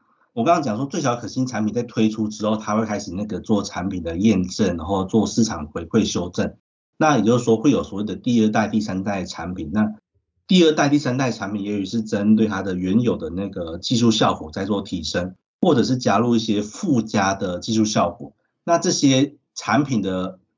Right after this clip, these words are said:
提升的技术，或者说附加效果的技术，就可以作为那个专利布局的一部分。那我们就会继续申请跟这有关的一个专利，就是说你可以让你的专利就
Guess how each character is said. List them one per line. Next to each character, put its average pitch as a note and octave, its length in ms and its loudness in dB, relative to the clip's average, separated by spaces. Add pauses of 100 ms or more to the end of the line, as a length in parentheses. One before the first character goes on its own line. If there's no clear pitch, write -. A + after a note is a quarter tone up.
(180)
提 A2+ 180 0
升 A#2+ 180 4
的 A2 60 4
技 A#2 180 2
术， A#2 200 0
或 B2+ 100 2
者 A2+ 60 2
说 A2+ 120 2
附 B2+ 240 -2
加 G#2+ 160 0
效 A#2 200 0
果 E2 200 -10
的 E2 140 -12
技 A2+ 240 2
术， - 300 -4 (340)
就 D#3+ 160 2
可 C3 80 2
以 G2 80 2
作 A#2 220 2
为 F#2 140 0
那 A2 140 0
个 F#2 260 -6
专 A#2 260 2
利 B2+ 80 4
布 A#2 240 0
局 F#2 160 -8
的 F2+ 100 -8
一 F#2 140 -12
部 G#2 240 0
分。 G2 240 -2
那 G#2 160 0
我 - 20 -10
们 E2 100 -12
就 A#2+ 100 -4
会 B2 60 -2
继 B2+ 160 -2
续 B2 80 2
申 G#2+ 280 2
请 F#2 200 -2 (380)
跟 A2 140 4
这 B2 120 6
有 G2 200 2
关 G2 280 -2
的 F#2 120 -4
一 - 20 -6
个 F2 140 -6
专 F#2 340 -6
利， G2+ 100 0
就 F#2+ 120 -2
是 - 20 -2
说 G2 180 -2
你 G2 200 -2
可 G#2 100 -2
以 G2+ 40 2
让 G2+ 220 4
你 E2+ 60 -2
的 D#2+ 140 -6
专 F#2 260 0
利 G2+ 100 0
就 G2 160 0